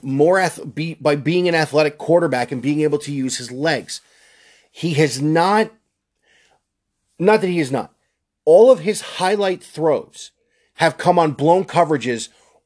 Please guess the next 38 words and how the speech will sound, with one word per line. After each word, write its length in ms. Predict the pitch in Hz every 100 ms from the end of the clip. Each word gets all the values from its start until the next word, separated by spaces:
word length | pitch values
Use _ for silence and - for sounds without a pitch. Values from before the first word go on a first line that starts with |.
| _
or 160 | 170 190
the 100 | 160
secondary 540 | - 196 190 160 151
just 200 | 139 147
doesn't 240 | 156 151 147
have 220 | 147 156
anybody 340 | 147 131 139
that 100 | 139
can 100 | 123
keep 260 | 123 156 147
up 160 | 151 139
with 120 | 127
his 100 | 104
wide 240 | 135 123
receivers. 540 | 117 - 190 - - - _ _ _ _ _ _ _
Having 440 | - 160 160 175
said 540 | - - - 240 214 143
that, 300 | 117 104 _ _ _
he 200 | 170 185
is 120 | 170
still 320 | - 196 208
the 120 | 208
number 220 | 202 196 190
one 180 | 190
pick 200 | 170 180
in 80 | 175
the 60 | 170
draft. 340 | 147 127 -
He 140 | 147 160
will 220 | 151 190
go 220 | 147 185
to 60 | 180
Jacksonville 840 | 120 175 185 - 139 117 127 147 - -
to 160 | - 196
restart 640 | 127 156 180 - 170 170
the 80 | 170
Jags 380 | 139 143 147 139
franchise. 680 | - 175 175 - 110 -